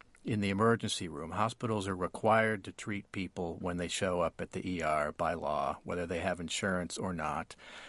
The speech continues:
And that is the most expensive way to treat,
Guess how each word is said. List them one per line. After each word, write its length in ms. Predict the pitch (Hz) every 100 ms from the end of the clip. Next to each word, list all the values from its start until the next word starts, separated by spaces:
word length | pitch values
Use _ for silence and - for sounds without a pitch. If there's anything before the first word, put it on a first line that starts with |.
| - -
And 140 | 104
that 160 | 117 120
is 200 | 107 95
the 280 | - 147 147
most 380 | 123 110 - 104
expensive 640 | - - 113 110 107 95
way 400 | 95 82 80 82 - - - -
to 80 | -
treat, 500 | - - 110 104